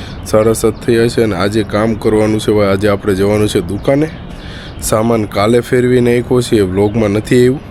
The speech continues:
તો સામાન ફેરવી નાખ્યો છે અને એ સામાન જે રહ્યો એ આપણે સરખી રીતે ગોઠવવાનો છે. આજે દુકાને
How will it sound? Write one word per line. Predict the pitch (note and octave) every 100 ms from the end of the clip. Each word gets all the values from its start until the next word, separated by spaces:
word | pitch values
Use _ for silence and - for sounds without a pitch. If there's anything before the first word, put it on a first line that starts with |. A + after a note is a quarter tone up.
| - - -
તો | -
સામાન | - G2+ G#2 A2 G#2
ફેરવી | - A2+ A2+ A2
નાખ્યો | A2 G2 A2+ A2
છે | G#2+
અને | G2+ F#2
એ | F#2+ A2 G#2 - - - - -
સામાન | - G#2 G#2+ A2+ A2
જે | G#2+
રહ્યો | G#2+ G#2+
એ | G#2
આપણે | G2+ G#2+ G2
સરખી | - G#2+ - A2
રીતે | G#2+ G2 F2
ગોઠવવાનો | G#2 - C3+ C3 C3 B2
છે. | C3
આજે | A#2 A#2 - - - G2
દુકાને | G2+ A#2+ A#2